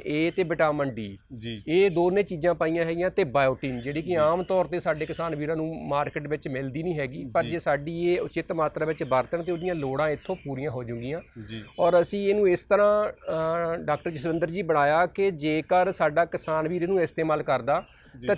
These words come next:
Speaker 1: ਤੀਹ ਤੋਂ ਪੈਂਤੀ ਲੀਟਰ ਦੁੱਧ ਦੇਣ ਵਾਲੇ ਪਸ਼ੂ ਦੀਆਂ ਇਹਨਾਂ ਧਾਤਾਂ ਪ੍ਰਤੀ ਲੋੜਾਂ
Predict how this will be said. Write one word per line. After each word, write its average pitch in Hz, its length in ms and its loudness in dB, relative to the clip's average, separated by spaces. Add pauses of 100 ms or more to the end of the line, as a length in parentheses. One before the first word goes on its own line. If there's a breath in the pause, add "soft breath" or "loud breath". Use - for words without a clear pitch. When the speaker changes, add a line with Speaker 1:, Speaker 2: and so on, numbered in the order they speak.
Speaker 1:
ਤੀਹ 220 220 0
ਤੋਂ 226 200 6
ਪੈਂਤੀ 185 500 2
ਲੀਟਰ 180 400 0
ਦੁੱਧ 170 300 4
ਦੇਣ 180 180 4
ਵਾਲੇ 175 180 6
ਪਸ਼ੂ 165 320 -4
ਦੀਆਂ 143 320 0 (120)
ਇਹਨਾਂ 220 520 2 (180)
ਧਾਤਾਂ 165 360 2
ਪ੍ਰਤੀ 175 260 -2
ਲੋੜਾਂ 120 320 -2